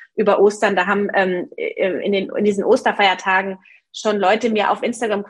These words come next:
quasi Live-Updates gegeben, wo sie gerade sind, an welcher Stelle. „Ich muss heulen auf Seite, hm, hm.“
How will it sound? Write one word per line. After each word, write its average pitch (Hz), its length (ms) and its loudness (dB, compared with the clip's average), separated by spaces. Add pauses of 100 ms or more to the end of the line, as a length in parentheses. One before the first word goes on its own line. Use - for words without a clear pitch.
(120)
quasi 202 280 0
Live-Updates 208 880 0
gegeben, 202 340 -2
wo 220 100 4
sie 220 160 0
gerade 190 280 -2
sind, 214 220 0
an 151 140 -6
welcher 151 220 -10
Stelle. 151 340 -10
„Ich - 180 -8
muss 285 220 0
heulen 233 280 0
auf - 100 -4
Seite, 220 280 0
hm, 240 140 2
hm.“ 220 240 4